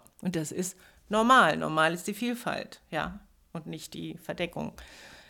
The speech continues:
Also wenn es verdeckt wird, heißt es letztendlich ja auch, ähm, dass das Ideal ein kindliches ist und nichts anderes. Also keine Spuren von Sexualität, keine Spuren von Erfahrung, keine Spuren von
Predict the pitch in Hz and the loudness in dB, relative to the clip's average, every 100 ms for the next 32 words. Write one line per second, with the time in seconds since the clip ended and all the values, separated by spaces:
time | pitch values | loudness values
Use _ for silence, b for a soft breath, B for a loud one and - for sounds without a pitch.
0 | B 165 156 156 151 - 175 - - 170 | B -10 -6 -6 -6 -8 -8 -8 -8 -10
1 | 170 156 - 165 - 156 - 170 175 - | -8 -10 -10 -12 -12 -12 -8 -8 -10 -10
2 | 139 - - _ b b b b b b | -8 -8 -10 _ b b b b b b
3 | b b _ _ - 156 147 143 147 147 | b b _ _ -8 -6 -4 -6 -6 -6
4 | 175 175 165 160 147 143 151 - 147 135 | -8 -8 -4 2 6 6 6 4 0 -2
5 | 147 143 B B B B B - - 190 | -6 -8 B B B B B -12 -2 -2
6 | 170 160 - - - - - - - _ | -2 -4 -6 -8 -8 -8 -12 -14 -20 _
7 | - 175 151 - 135 - - - - - | -8 -6 -6 -10 -12 -12 -12 -14 -16 -20
8 | _ - 151 147 - 170 170 156 160 - | _ -8 -8 -6 -2 0 0 -2 -6 -8
9 | 170 165 151 - 147 147 - - 151 151 | -6 -4 -6 -6 -8 -8 -8 -6 -6 -6
10 | - 165 151 - - 175 156 - 165 151 | -6 -8 -8 -12 -10 -8 -8 -10 -8 -8
11 | 147 143 151 156 190 190 165 160 170 B | -6 -8 -8 -4 -2 0 -2 -6 -10 B
12 | B B B B B B B - 156 160 | B B B B B B B -10 -8 -6
13 | - 160 151 147 143 135 127 | -6 -6 -6 -6 -6 -6 -8